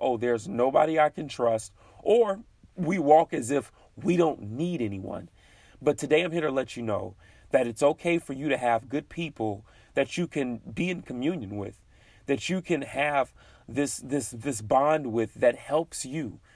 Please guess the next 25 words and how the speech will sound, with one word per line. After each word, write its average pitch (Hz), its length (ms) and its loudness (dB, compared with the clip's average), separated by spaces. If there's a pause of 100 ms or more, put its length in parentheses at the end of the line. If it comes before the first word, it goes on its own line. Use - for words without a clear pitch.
(340)
Individuals 170 680 0
that 143 200 -4
you 180 80 -8
can 180 140 -6
actually 156 520 -6
open 160 360 0
up 170 240 0
to, 117 280 -6
that 123 220 -6
you 147 80 -10
can 127 220 -10
talk 180 420 0
to, 110 320 -4 (400)
and 185 180 2
that 185 160 2
won't 196 260 -4
have 196 280 -2
a 196 60 -6
problem 190 640 -2
putting 180 340 -6
you 185 200 -4
in 175 80 -4
check 175 300 -6
as 156 160 -8
well. 160 440 -4